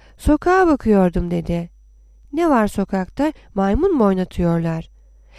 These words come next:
İçinde bir şeyler ayaklandı ama kendini tuttu. Bu da laf mıydı yani?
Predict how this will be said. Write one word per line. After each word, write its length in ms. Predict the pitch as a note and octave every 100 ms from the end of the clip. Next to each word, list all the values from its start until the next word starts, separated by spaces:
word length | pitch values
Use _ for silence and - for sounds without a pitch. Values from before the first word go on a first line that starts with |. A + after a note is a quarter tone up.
| -
İçinde 440 | - - D4 D4+ C4+
bir 80 | C4
şeyler 440 | - C4 B3+ B3
ayaklandı 680 | - F#3 F3+ F#3 F3 E3+ F#3+
ama 260 | A#3 F#3 A#3+
kendini 500 | - G3 F3 A3 D4
tuttu. 480 | F#3+ - - E3 - - - - -
Bu 100 | G3
da 40 |
laf 380 | E3+ G3+ G#3+ F#3+
mıydı 280 | F3 D#3 E3
yani? 500 | D#3+ D#3 D#3 D#3